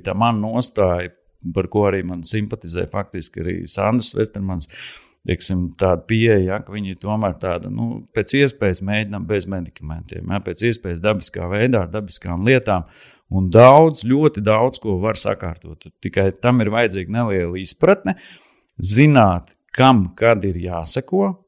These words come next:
Ja, kā es minēju, tad, eh, ja tu esi izdedzis, tad, eh, nebūs pirmā atbilde, ka tev ir jāsāk sportot. Gluži otrā, tieši otrā, tev būs sākumā jāļauj savam, eh, organismam maksimāli atpūsties,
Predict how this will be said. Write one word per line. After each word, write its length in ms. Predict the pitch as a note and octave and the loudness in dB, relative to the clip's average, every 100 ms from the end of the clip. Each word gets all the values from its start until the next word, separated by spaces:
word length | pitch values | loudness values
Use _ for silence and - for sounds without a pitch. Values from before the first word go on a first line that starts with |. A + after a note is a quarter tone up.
| - | -6
Ja, 160 | A2 A2+ | -2 -2
kā 160 | G#2+ F2+ | 0 0
es 120 | - | 0
minēju, 380 | A#2+ A2+ G2 E2 | 0 0 -2 -4
tad, 220 | F#2 E2+ | -8 -8
eh, 240 | F2+ F2+ F#2 | -8 -8 -8
ja 80 | |
tu 140 | G2 G2+ | -8 -6
esi 240 | G2 A#2 | -2 0
izdedzis, 420 | A#2+ F#2+ E2 - - | 0 0 -2 -4 -4
tad, 220 | F2+ E2+ | -8 -8
eh, 120 | F2 E2+ | -8 -4
nebūs 420 | G#2 F#2+ C#3 D#3 | -4 0 0 -2
pirmā 360 | - D#3+ D3+ B2+ A2+ A2 G#2+ G#2+ G#2+ | -2 -4 0 0 0 -4 -10 -10 0
atbilde, 460 | B2 A#2 A2+ F#2+ - | 0 2 0 0 -4
ka 100 | - | -4
tev 220 | A2 F#2+ | -4 -2
ir 120 | F#2+ | 0
jāsāk 340 | A2+ G2 F2+ D#2+ | 2 2 -2 -8
sportot. 480 | - A2 - F2 - - | 0 0 0 -10 -12 -6
Gluži 260 | G#2 F2+ | -4 -2
otrā, 360 | F#2+ G2 F#2+ F#2 | -2 -2 -6 -6
tieši 280 | G#2 F#2 G2 | -6 -6 -6
otrā, 360 | F#2 A#2 C3+ | -6 -2 -2
tev 140 | A2+ G#2 | -2 -6
būs 240 | G2 - - - - - _ | -6 -8 -12 -20 -20 -20 _
sākumā 760 | - A2+ G#2 - F#2+ F#2 F2+ F2+ | 2 6 6 2 -4 -4 -4 -6
jāļauj 400 | G#2+ A2 G#2 F2 | 0 2 2 0
savam, 460 | E2 G2+ F#2+ F2+ F2+ | -2 -4 -6 -8 -8
eh, 260 | F2+ F#2 F2+ | -10 -6 0
organismam 600 | A2 G2+ F#2 E2 F#2+ F2 | 0 0 -4 -4 -4 0
maksimāli 640 | A2 A#2+ A2+ F#2+ F2+ G#2 | 2 2 -2 -4 0 2
atpūsties, 580 | C#3 D#3 C#3 - A2 | 2 0 -4 -2 -2